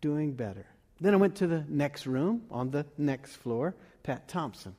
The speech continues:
who had entered the hospital the previous evening. When I walked into the room, Pat's family was around the bed, and Pat had died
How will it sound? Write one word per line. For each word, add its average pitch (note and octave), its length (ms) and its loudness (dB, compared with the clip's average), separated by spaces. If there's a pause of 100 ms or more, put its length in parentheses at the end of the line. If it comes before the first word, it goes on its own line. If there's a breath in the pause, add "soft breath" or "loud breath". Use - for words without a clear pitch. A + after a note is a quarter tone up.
(1200 soft breath)
who E3 140 2
had C#3+ 180 2
entered E3+ 240 6
the D3+ 80 2
hospital D3 720 0
the C3+ 140 -4
previous C#3 580 -2
evening. D3+ 400 -2
When C3 160 -4
I C3 80 -2
walked C3 380 -4
into B2+ 200 -6
the B2+ 120 -4
room, A3+ 320 4 (920 soft breath)
Pat's E3 420 -4
family F3+ 540 4
was D3+ 400 0
around D3 420 2
the B2+ 80 0
bed, G3 460 2
and F3 340 0 (680)
Pat D3 280 -6
had C#3 300 -8
died A2 400 -6